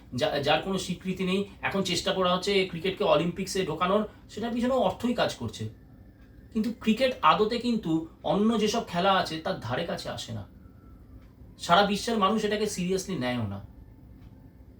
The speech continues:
ঠিক যেরকম মমতা বন্দ্যোপাধ্যায়কে ওই গ্লোবাল এলিটরা seriously নেয় না, তাকে কেয়ারটেকার হিসেবে নিয়েছে। কিন্তু দুঃখের বিষয়, আজকে পশ্চিমবঙ্গের যে আমরা মানুষ, আমরা ওই তার দুয়ারে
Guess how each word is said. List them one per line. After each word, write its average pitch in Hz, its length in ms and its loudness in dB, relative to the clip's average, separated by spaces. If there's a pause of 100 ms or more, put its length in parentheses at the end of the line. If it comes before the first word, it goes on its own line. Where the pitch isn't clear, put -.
(520)
ঠিক 240 160 4
যেরকম 220 340 6
মমতা 190 360 2
বন্দ্যোপাধ্যায়কে 208 880 0 (960)
ওই 170 80 -4
গ্লোবাল 175 320 4
এলিটরা 214 300 2
seriously 196 560 -2
নেয় 160 160 -2
না, 240 120 0
তাকে 170 220 -4
কেয়ারটেকার 185 520 0
হিসেবে 185 260 -4
নিয়েছে। 135 280 -4
কিন্তু 160 180 -8
দুঃখের 151 380 -6
বিষয়, 202 360 0 (280)
আজকে 139 320 -4
পশ্চিমবঙ্গের 208 760 2
যে 160 300 -4 (240)
আমরা 143 240 2
মানুষ, 139 400 -2 (360)
আমরা 180 480 6 (140)
ওই 147 260 -2
তার 143 340 4
দুয়ারে 196 540 6